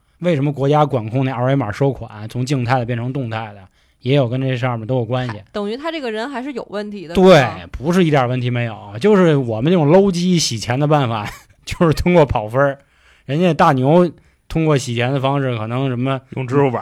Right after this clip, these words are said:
Speaker 1: <laughs> 买一花瓶儿，不是，买一花瓶儿啊，是吧？这那，要不弄一房啊，这那。刚才说了那么多啊，解释这么多这存款的事儿，就是想告诉大家什么呢？你一旦发现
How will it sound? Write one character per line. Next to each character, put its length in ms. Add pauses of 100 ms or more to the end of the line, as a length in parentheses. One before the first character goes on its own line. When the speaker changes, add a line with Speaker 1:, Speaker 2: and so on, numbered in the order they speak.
(140)
Speaker 1:
<laughs> 180
买 240
一 40
花 200
瓶 160
儿， 80
不 120
是， 160
买 180
一 40
花 200
瓶 160
儿 100
啊， 280
是 60
吧？ 180
这 140
那， 180
要 160
不 80
弄 160
一 40
房 300
啊， 180
这 220
那。 240 (380)
刚 120
才 140
说 220
了 60
那 100
么 120
多 160
啊， 220
解 240
释 80
这 80
么 100
多 160
这 120
存 240
款 180
的 80
事 100
儿， 140
就 240
是 60
想 200
告 160
诉 60
大 80
家 160
什 140
么 80
呢？ 100 (360)
你 100
一 280
旦 360
发 280
现 320